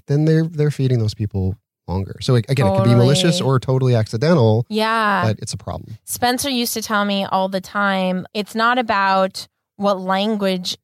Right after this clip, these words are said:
Speaker 2: to use. It's not about building something in Rails or whatever. It's about knowing the project and then what language is the best to build that particular project.
Speaker 1: Yeah.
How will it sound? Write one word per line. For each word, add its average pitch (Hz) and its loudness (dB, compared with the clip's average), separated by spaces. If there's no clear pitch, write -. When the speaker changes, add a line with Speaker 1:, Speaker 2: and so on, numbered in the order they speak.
Speaker 2:
to - -8
use. 185 -2
It's 190 -6
not 214 0
about 196 0
building 196 -2
something 190 -4
in 180 -4
Rails 190 -2
or - -6
whatever. 190 -2
It's 220 -2
about 202 0
knowing 233 2
the 226 0
project 220 -2
and 196 -4
then 190 -2
what 196 0
language 196 -2
is 180 -6
the 180 -8
best 190 -2
to 190 -16
build 185 0
that - -4
particular 180 -10
project. 175 -6
Speaker 1:
Yeah. 165 0